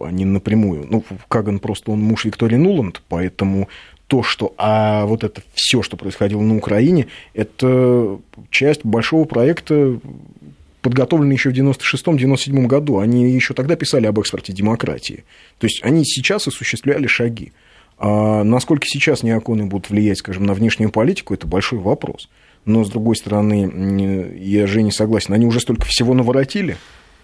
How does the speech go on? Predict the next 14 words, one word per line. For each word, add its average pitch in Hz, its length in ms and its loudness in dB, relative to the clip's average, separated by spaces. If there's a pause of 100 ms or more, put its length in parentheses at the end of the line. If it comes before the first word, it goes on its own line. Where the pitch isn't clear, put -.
(500)
а, - 420 -12
ну, 110 140 0
скажем, 113 320 0
Сирия, - 480 -2 (460)
или 113 120 2
та 113 140 0
же 104 80 -2
самая 113 260 0
Джабхат 110 320 -4
ан-Нусра, 120 360 0
с - 60 -16
которой - 280 -12
мы 82 140 -12
начали. 78 420 -8